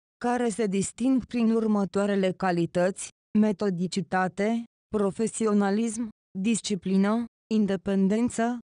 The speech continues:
înțelepciune practică, precizie, perseverență. Planeta ta guvernatoare este Saturn.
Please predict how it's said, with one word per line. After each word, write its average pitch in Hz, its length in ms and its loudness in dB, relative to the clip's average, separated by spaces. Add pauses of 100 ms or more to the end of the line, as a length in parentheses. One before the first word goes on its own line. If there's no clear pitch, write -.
(180)
înțelepciune 226 920 0
practică, 208 800 -4 (220)
precizie, 190 880 -2 (260)
perseverență. 175 1120 -2 (320)
Planeta 196 440 0
ta 208 180 -2
guvernatoare 190 880 0
este 214 380 -2
Saturn. 180 720 -2